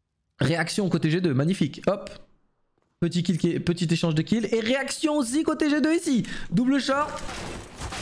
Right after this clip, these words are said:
Et là, c'est la bagarre. Et là, c'est la bagarre, on referme la map. Magnifique. Alors là, je m'y attendais pas du tout. Euh, faut savoir que moi, cette carte, je l'ai regardée en live, mais, euh, je l'ai regardée, euh,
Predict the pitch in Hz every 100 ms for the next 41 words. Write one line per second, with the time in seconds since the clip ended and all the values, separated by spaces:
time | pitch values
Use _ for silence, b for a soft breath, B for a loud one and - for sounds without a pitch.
0 | 208 226 254 269 254 262 247 175 127 113
1 | - - - - - - - 214 226 247
2 | 240 240 233 240 233 208 226 - 226 226
3 | 214 165 - - 175 202 220 254 359 339
4 | 330 - 262 208 160 151 160 254 202 190
5 | 175 180 175 180 247 262 277 185 B B
6 | B B B 156 156 160 170 175 196 208
7 | 185 202 214 190 170 - 226 - 170 156
8 | 165 165 190 190 170 180 170 185 202 127
9 | 120 B B 143 156 160 165 156 143 143
10 | 143 143 139 135 147 131 147 139 156 160
11 | 135 131 131 131 127